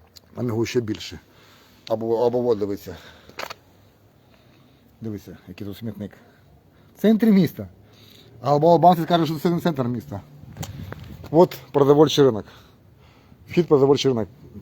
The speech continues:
Перехрестя, е, сільськогосподарська, кут Мельниченка. Далі. Дивіться.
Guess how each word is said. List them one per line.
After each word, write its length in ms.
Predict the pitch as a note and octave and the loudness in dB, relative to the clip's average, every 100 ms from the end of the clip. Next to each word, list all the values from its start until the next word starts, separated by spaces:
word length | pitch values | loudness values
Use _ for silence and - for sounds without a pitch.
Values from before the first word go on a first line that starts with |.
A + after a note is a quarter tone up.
| - - | -20 2
Перехрестя, 760 | D3+ D3+ D#3+ D3 - C3 A#2+ - - - - - - _ _ | 4 6 6 6 4 2 2 -2 -16 -20 -20 -20 -20 _ _
е, 260 | C3+ B2+ B2 | 2 4 4
сільськогосподарська, 800 | C#3+ D#3+ D3+ D3 F3+ E3+ - D3 | 0 0 0 2 2 2 4 4
кут 240 | D#3 D3+ - - - - - - - | 4 -2 -6 -20 -20 -20 -20 -20 -4
Мельниченка. 760 | C#3+ C#3+ D3 - C3 G#2+ F#2 F#2+ - | -2 0 0 2 0 0 -8 -10 -12
Далі. 360 | C3 C#3 A#2 G2 - - - - - - - - - - | 2 4 4 0 -8 -20 -20 -20 -20 -20 -20 -20 -20 -10
Дивіться. 360 | A#2 B2 - | -4 -2 -2